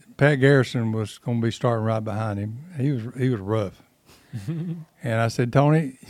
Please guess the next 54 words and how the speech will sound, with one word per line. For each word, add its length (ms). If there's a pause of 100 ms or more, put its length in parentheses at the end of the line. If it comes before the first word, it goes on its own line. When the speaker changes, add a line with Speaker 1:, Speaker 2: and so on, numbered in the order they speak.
Speaker 1:
you 180
gonna 340
have 120
to 80
get 200
through 220
one 200
and 120
two 160
good, 340
and 80
if 120
you 100
get 160
on 120
that 160
backstretch, 460
you'll 180
pull 220
away 240
from 220
him 60
and 80
get 120
away 240
from 180
him. 240
Three 200
laps 280
to 80
go." 220 (640)
Well, 480
it 100
Speaker 2:
Uh, 40
Speaker 1:
didn't 220
happen 300
that 180
way. 240
They 120
come 440 (100)
off 220
of 100
two, 460 (560)
and 580 (120)
Garrison 420
got 140
in 60
the 60
back 300
of 80
him, 100
turned 220
him 80
around. 400